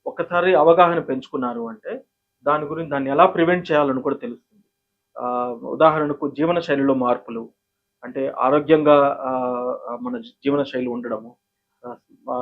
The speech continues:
అడిక్షన్స్, స్మోకింగ్, టొబాకో చూయింగ్ ఇట్లాంటివన్నీ, ఆ, ఆ, అవాయిడ్ చేయడము, లేదా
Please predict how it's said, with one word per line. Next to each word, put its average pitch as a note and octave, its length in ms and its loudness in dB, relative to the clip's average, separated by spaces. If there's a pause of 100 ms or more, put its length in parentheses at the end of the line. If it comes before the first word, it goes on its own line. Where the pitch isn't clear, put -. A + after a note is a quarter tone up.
(120)
అడిక్షన్స్, C3 560 -4
స్మోకింగ్, B2+ 840 -4
టొబాకో C3+ 320 0
చూయింగ్ C3 300 -8
ఇట్లాంటివన్నీ, B2+ 680 -6 (420)
ఆ, A#2 60 -8 (560)
ఆ, A2+ 320 -10
అవాయిడ్ B2 420 2
చేయడము, A#2 380 -6 (600)
లేదా C3 440 0